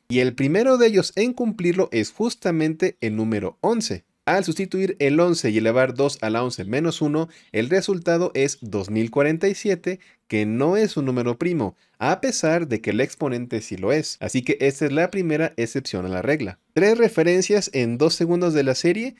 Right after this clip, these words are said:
¿Es que hay algo en lo que estos escritores no hayan pensado? Y bueno, ¿qué les pareció? ¿Cuál de estos es su chiste, broma o referencia favorita? ¿Y cuál de las tres partes lo es también?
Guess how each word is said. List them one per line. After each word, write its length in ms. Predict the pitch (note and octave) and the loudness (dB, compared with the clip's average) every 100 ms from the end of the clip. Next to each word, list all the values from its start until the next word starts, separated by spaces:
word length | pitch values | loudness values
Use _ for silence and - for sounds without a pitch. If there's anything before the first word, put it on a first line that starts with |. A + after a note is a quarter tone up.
| _ | _
¿Es 160 | E3 E3 | -4 -2
que 120 | A3 | 0
hay 120 | F#3 | 2
algo 240 | F#3 G3+ G3 | 2 2 2
en 180 | E3+ | 0
lo 140 | B2+ A#2 | -2 -2
que 80 | C#3 | -4
estos 220 | C#3 E3+ | 0 -2
escritores 540 | D#3+ B2 C#3+ D3+ C#3+ | -2 -4 -2 -2 -4
no 120 | A2+ | -4
hayan 240 | B2 D#3+ F3 | -2 -2 -2
pensado? 540 | F#3 G3 G#3+ A#3+ C4 _ | -6 -6 -8 -8 -12 _
Y 100 | C3+ | 0
bueno, 380 | C#3+ F#3 G#3 - | 2 4 2 0
¿qué 120 | - | 0
les 160 | C#3 C3+ | 0 2
pareció? 440 | C3+ B2 - F#2+ - - _ | 2 2 0 -4 -6 -20 _
¿Cuál 280 | F3+ A3 G#3+ | 2 4 6
de 100 | G#3+ | 4
estos 320 | - G3+ - | 4 -2 0
es 180 | E3 E3+ | 0 0
su 140 | - B2 | 0 -4
chiste, 460 | - F#3 - F3 | -4 -6 -2 0
broma 320 | D#3+ D#3 D#3+ - | 2 0 0 0
o 100 | G#2+ | 0
referencia 500 | C3 C#3+ C#3+ C#3+ A#2+ | 0 0 -2 -2 -2
favorita? 600 | D3 E3 D#3+ D#3+ F3+ F3 - - | -2 0 0 0 -4 -6 -12 -8
¿Y 80 | B2 | -6
cuál 400 | - D3 E3 B2 | 2 2 2 2
de 140 | A2 | 2
las 200 | G#2 G2+ | 2 0
tres 240 | - F3+ - | 0 -2 0
partes 540 | D3 C#3+ C#3 D3 - | 2 2 2 -4 -2
lo 120 | G3 | -2
es 140 | G2+ - | -2 -4
también? 400 | E3 F#3+ D3+ | -4 -4 -4